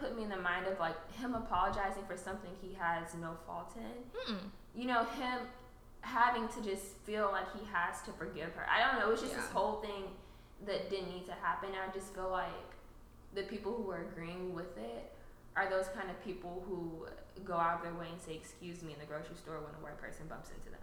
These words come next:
Speaker 2: Yeah.
Speaker 1: And that sounds so broad, but literally, like, I had to tell my mom and my grandma to stop doing that. 'Cause, like, I would go
Speaker 2: Mm-hmm.
Speaker 1: to the grocery store with them and I would notice it. Like, they'll be like, "Oh, excuse me," just when, like,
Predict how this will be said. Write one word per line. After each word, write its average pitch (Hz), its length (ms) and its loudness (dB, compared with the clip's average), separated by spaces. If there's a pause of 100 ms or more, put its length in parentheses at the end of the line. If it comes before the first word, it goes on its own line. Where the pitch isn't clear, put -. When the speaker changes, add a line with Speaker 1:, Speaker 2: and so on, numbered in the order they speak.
(160)
Speaker 2:
Yeah. 156 380 2 (240)
Speaker 1:
And 185 640 0 (800)
that 208 160 6
sounds 196 220 2
so 202 120 -2
broad, 160 400 4
but 170 100 4
literally, 202 240 4
like, 196 140 4
I 226 80 10
had 285 140 4
to 311 60 -2
tell 254 160 -2
my 180 180 0
mom 165 220 0
and 160 80 -4
my 165 120 0
grandma 151 360 -6
to 165 100 -8
stop 165 280 -4
doing - 120 -10 (140)
that. - 260 -12
'Cause, 190 140 -2
like, 175 120 2
I 175 140 12
would 208 80 4
go 180 140 4
Speaker 2:
Mm-hmm. 175 300 -4
Speaker 1:
to 160 60 -8
the 185 60 -4
grocery 170 300 -2
store 185 160 -6
with 196 180 -4
them 196 160 -4
and 185 80 -6
I - 120 -2
would - 120 -8
notice 170 320 -6
it. - 60 -6
Like, - 120 -4 (540)
they'll 254 120 0
be 240 60 2
like, 247 140 6
"Oh, 220 60 6
excuse 226 360 -2
me," 185 440 -4 (180)
just 190 220 4
when, 190 140 0
like, 180 180 2